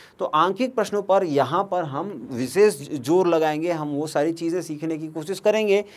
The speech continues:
जिसके कारण जो है आपके आंकिक प्रश्न मजबूत हों, आपका कॉन्सेप्ट अच्छा हो और आप अच्छा परफॉर्म कर पाएँ। फिर तथ्यात्मक प्रश्न, भाई ऐसा होता है कि कॉन्सेप्ट से जुड़े हुए भी बहुत सारे ऐसे प्रश्न होते हैं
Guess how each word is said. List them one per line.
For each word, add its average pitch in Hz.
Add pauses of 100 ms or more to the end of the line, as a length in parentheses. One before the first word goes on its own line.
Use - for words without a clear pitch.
(260)
जिसके 170
कारण 160
जो 143
है 156
आपके 139
आंकिक 127
प्रश्न 208 (340)
मजबूत 180
हों, 214
आपका 190
कॉन्सेप्ट 165
अच्छा 180
हो 185
और 160
आप 143
अच्छा 131
परफॉर्म 113
कर 117
पाएँ। 117 (520)
फिर 302 (300)
तथ्यात्मक 226
प्रश्न, 226 (260)
भाई 180
ऐसा 180
होता 220
है 214
कि 226
कॉन्सेप्ट 180
से 240
जुड़े 240
हुए 233
भी 220
बहुत 208
सारे 202
ऐसे 196
प्रश्न 190
होते 175
हैं 156